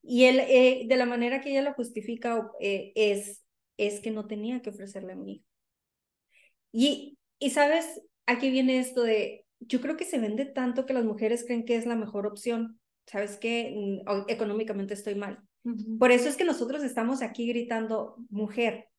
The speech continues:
Speaker 1: estamos para ti". Si no tienes esa, esa, eh, eh, no estás en, en la parte económica bien,
Speaker 2: Ujú.
Speaker 1: nosotros te apoyamos. Están
Speaker 2: Ujú.
Speaker 1: estos programas, está esto, cosa que no, que no se habla, ¿no? Está muy
Speaker 2: Ujú.
Speaker 1: escondido y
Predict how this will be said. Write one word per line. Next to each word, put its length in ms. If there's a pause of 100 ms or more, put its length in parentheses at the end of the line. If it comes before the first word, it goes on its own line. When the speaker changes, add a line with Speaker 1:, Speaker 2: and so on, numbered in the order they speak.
Speaker 1:
estamos 400
para 440
ti". 240
Si 100
no 140
tienes 320
esa, 680 (200)
esa, 500
eh, 560
eh, 40
no 100
estás 300 (140)
en, 260
en 580 (400)
la 120
parte 180
económica 760
bien, 420
Speaker 2:
Ujú. 360
Speaker 1:
nosotros 420
te 60
apoyamos. 720
Están 280
Speaker 2:
Ujú. 80
Speaker 1:
estos 180
programas, 440
está 220
esto, 220 (120)
cosa 300
que 100
no, 340
que 100
no 100
se 160
habla, 320
¿no? 320
Está 160
muy 180
Speaker 2:
Ujú. 80
Speaker 1:
escondido 500
y 340